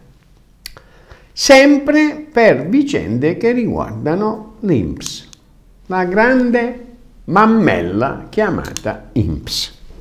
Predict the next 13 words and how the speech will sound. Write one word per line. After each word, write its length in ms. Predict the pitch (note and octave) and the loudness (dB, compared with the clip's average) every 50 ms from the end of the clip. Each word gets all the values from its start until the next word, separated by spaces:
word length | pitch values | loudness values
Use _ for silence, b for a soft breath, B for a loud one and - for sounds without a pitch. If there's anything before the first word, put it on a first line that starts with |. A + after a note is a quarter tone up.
| - - - - B B B B B B B B B B | -20 -20 -20 -20 B B B B B B B B B B
Da 200 | B G3+ A#3+ D4+ | B 6 6 8
dove 260 | E4 F4 E4+ D#4+ D4 B3+ | 8 8 8 8 8 8
nasce 500 | G#3 B2 G2+ A2+ - - - E3 E3 E3 | 8 6 4 2 -2 0 2 2 2 4
questo 440 | D#3 B2+ A2+ A2+ - - B2 B2 | 2 2 2 2 0 0 0 0
procedimento 1040 | B2 B2+ B2+ B2 B2 B2 C3 A#2 A#2+ B2+ A#2+ G2 D2+ D#2+ E2 D#2+ - - C#3 - - - | 0 2 0 0 2 2 2 2 4 4 2 2 2 0 -2 -4 -4 -6 -8 -8 -6 -2
e 140 | A#3 A3+ | -2 -2
perché 760 | A3+ - - - - D4+ D4 D4 - - - - A3+ G3+ E3+ | -2 -4 -8 2 2 2 2 2 -2 -4 0 2 2 2 2
questo 380 | - F3 F3+ E3 F3 - C3 G#2+ | -2 -2 -2 -2 -2 -4 -4 -4
procedimento 920 | F2 F2 G3+ G#3+ - C4 C#4 C#4+ D#4 D#4 B3 D#3+ C3+ - - - - C#3+ | -4 -2 -4 -4 -2 -2 2 6 6 6 6 4 2 -2 -4 -4 -6 -6
pende 800 | C#3 - - - A#2 D#2+ F2 G#2+ A2 A2+ C3 D#3+ F3+ E3 - - | -8 -4 -2 -2 -2 0 -2 -2 0 0 2 0 0 0 -4 -6
non 260 | G3+ A3+ B3 G#3+ D3+ | -4 -2 0 0 0
a 80 | A#2+ A#2 | 0 -2
Foggia, 680 | A#2 - - B2+ D#2 D#2+ E2+ E2+ G2+ D3 F#3+ G3+ - | -4 0 0 0 0 0 -2 -6 -4 -2 -4 -4 -4